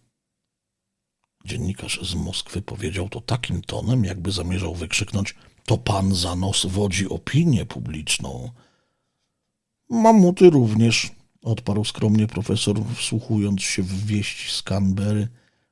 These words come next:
i zachwycając się kunsztem najlepszego hokeisty sezonu Jakuszewa. „Metodami”,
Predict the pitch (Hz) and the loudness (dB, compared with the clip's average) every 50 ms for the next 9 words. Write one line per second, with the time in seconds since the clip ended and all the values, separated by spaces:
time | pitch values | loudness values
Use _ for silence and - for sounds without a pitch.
0 | _ _ _ 127 117 113 101 - - - 98 - - 87 92 92 87 82 - - | _ _ _ 0 2 2 2 0 -2 -6 -4 -4 -2 -2 -2 -2 -2 -4 -4 -4
1 | - 92 92 - - - 104 98 95 - - - 90 85 80 78 85 104 117 110 | -6 -6 -6 -6 -2 2 2 2 2 0 -4 -4 -4 -2 -2 -2 0 0 0 0
2 | 101 92 80 - - - 90 80 71 80 - 80 - - 78 76 82 82 - - | 0 -2 -4 -6 -6 -6 -6 -6 -6 -8 -8 -8 -8 -6 -6 -6 -6 -8 -8 -8
3 | - 95 - - 87 87 87 85 87 87 90 90 85 80 - - - 95 - - | -8 -8 -6 -6 -6 -6 -6 -6 -4 -4 -4 -4 -4 -6 -8 -10 -12 -10 -8 -8
4 | 87 82 73 76 - - - _ _ _ _ _ _ _ _ _ _ _ _ _ | -8 -8 -8 -10 -12 -14 -14 _ _ _ _ _ _ _ _ _ _ _ _ _
5 | _ _ _ _ _ _ _ _ _ _ _ _ _ _ _ _ _ _ _ _ | _ _ _ _ _ _ _ _ _ _ _ _ _ _ _ _ _ _ _ _
6 | _ _ _ _ _ - 143 151 156 156 143 - 165 151 143 160 165 170 175 185 | _ _ _ _ _ 6 10 10 10 10 8 8 6 6 8 6 6 8 10 10
7 | 185 175 175 175 175 175 175 175 180 180 | 10 10 10 10 8 8 8 8 6 6